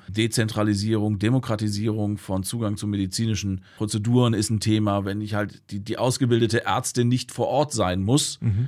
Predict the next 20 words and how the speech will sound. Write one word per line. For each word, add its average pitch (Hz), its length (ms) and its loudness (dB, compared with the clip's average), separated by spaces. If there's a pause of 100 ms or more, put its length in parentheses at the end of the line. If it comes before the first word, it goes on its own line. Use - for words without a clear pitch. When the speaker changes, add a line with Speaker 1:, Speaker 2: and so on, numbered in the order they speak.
(200)
Speaker 1:
um 127 300 4
eine 107 200 2
lebensrettende 113 800 0
Operation 104 540 0
durchzuführen, 101 580 -4
weil 104 120 2
da 104 40 2
eine 104 80 0
Speaker 2:
Ja. 107 80 6
Speaker 1:
Maschine 127 380 2
steht, 117 300 0
die 110 80 -2
sie 117 420 -4
vom, 110 300 0
äh, - 20 -8 (180)
anderen 113 320 2
Ende 113 200 0
der 104 180 0
Welt 104 180 0
steuert, 107 500 0